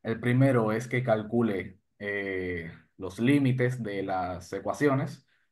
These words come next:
El segundo será calcular las derivadas de estas mismas. Y por último, eh, vamos a hacer integrales también, todo con gráficos. Entonces empezamos, eh, preguntándole a chat G P T,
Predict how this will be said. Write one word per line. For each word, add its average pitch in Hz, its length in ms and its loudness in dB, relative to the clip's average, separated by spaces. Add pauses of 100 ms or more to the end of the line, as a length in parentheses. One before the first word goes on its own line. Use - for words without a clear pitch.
(220)
El 104 140 -6
segundo 113 460 2
será 110 300 0
calcular 104 460 -2
las 98 220 -4
derivadas 113 420 0 (460)
de 98 80 -4
estas 127 280 -6
mismas. 147 440 -6 (560)
Y 135 100 2
por 147 220 4
último, 156 680 2
eh, 123 280 2
vamos 131 280 2
a 127 40 2
hacer 131 440 0
integrales 110 680 0
también, - 480 -10 (240)
todo 127 260 2
con 120 140 0
gráficos. - 680 -6 (720)
Entonces 120 420 -2
empezamos, 113 680 0
eh, 107 340 0
preguntándole 107 540 0
a 95 140 0
chat 104 140 -6
G 104 120 -4
P 107 100 -4
T, 123 300 -2